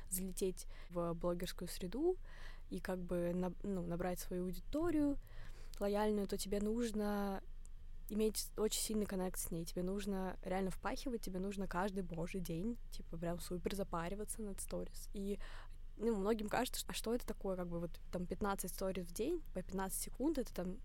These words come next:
несколько минут буквально, ну, как бы, ты же ничем не занимаешься. На самом деле на это уходит часа по три-четыре,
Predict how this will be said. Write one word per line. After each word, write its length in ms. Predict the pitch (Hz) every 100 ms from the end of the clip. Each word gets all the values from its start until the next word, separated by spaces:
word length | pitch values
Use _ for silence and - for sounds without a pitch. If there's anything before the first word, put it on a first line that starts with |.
| -
несколько 440 | 202 262 - - 185
минут 240 | 185 208
буквально, 640 | 180 165 - 170 170 160 170
ну, 60 |
как 180 | - 170
бы, 180 | 170 165 - - - -
ты 80 |
же 120 | 185 190
ничем 320 | 214 262 214
не 80 | 185
занимаешься. 640 | 185 196 180 170 170 -
На 100 | 170
самом 280 | 170 190 180
деле 260 | 175 208 320
на 120 | 247
это 200 | 185 185
уходит 480 | 170 - 220 285 - -
часа 340 | 170 - 180
по 120 | 202
три-четыре, 800 | 175 190 180 196 - 165 175 170